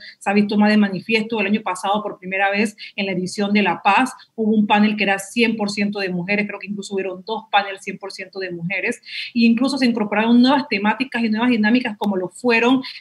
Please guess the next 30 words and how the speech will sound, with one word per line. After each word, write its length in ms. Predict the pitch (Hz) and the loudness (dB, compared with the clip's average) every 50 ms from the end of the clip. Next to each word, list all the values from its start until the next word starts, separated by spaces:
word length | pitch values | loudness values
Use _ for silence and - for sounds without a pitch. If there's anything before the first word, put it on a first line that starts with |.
| _ _ _ | _ _ _
talleres 880 | - 185 185 190 190 220 240 233 233 226 226 226 226 240 226 233 - _ - _ _ _ | 0 0 0 0 2 4 6 6 6 6 4 4 4 2 0 -2 -8 _ -20 _ _ _
o 320 | - 208 208 202 202 202 | -2 0 2 4 4 4
espacios 800 | 202 196 190 - - _ 240 226 220 220 - 247 247 233 208 - | 2 2 0 -4 -2 _ 2 2 2 2 2 2 2 2 0 2
de 460 | 220 220 214 208 202 196 202 - - _ _ | 4 4 6 6 4 2 -2 -8 -14 _ _
implementar 760 | - - 254 233 220 214 226 214 208 208 208 208 202 - 247 | 0 4 6 6 6 4 4 4 6 6 4 4 4 2 2
o 100 | 262 262 | 2 0
poner 260 | - 240 226 226 226 240 | 0 -2 -2 2 2 4
en 180 | 240 240 226 | 4 2 2
práctica 500 | - 254 247 254 - 262 254 - - 226 | 2 -2 -2 0 -2 -6 -4 0 0 2
la 120 | 208 202 196 | 2 4 2
dinámica 460 | 202 196 208 226 247 262 262 - 226 | 2 2 4 6 6 4 4 2 -6
o 60 | 214 | -4
temática 420 | - 196 202 208 208 233 208 226 | -4 0 0 2 0 0 -2 -4
que 80 | - 208 | -10 -10
se 80 | - - | -14 -12
trataba 280 | 175 170 185 190 208 | -12 -6 -2 0 2
en 80 | 220 208 | 2 2
el 140 | 180 175 - | 0 -2 0
panel. 400 | - 208 196 180 180 170 165 165 - - - - - _ | 0 0 0 0 -2 -6 -8 -10 -14 -16 -16 -16 -18 _
Todos 220 | _ - 302 320 320 | _ 2 2 2 2
esos 160 | - 302 254 | 0 -2 0
son 160 | 269 277 262 | 2 4 4
aportes 480 | 269 262 269 277 277 262 - - 247 233 | 2 0 2 0 0 0 0 -2 -2 -4
y 100 | 208 220 | -4 -2
cambios 340 | - 240 233 233 247 233 233 | 0 0 2 2 0 0 -2
que 80 | - 220 | -4 -6
se 100 | 214 233 | -4 0
han 60 | 233 | 2
ido 180 | 247 254 262 262 | 2 4 4 2
hechos, 200 | 247 254 - | 0 -2 -4